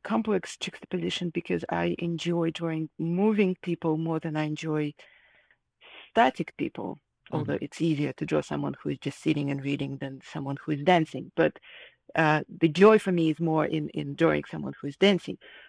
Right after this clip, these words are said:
Speaker 1: But it's a rare thing to, to catch that in an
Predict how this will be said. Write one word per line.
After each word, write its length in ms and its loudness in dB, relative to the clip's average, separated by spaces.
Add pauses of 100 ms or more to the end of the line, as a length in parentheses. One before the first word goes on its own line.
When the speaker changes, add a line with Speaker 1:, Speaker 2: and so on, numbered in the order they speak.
(120)
Speaker 1:
But 140 10
it's 300 4 (480)
a 60 -4
rare 440 8
thing 420 -2
to, 320 -4
to 260 -6 (240)
catch 320 -6
that 300 -4
in 140 -8
an 220 -12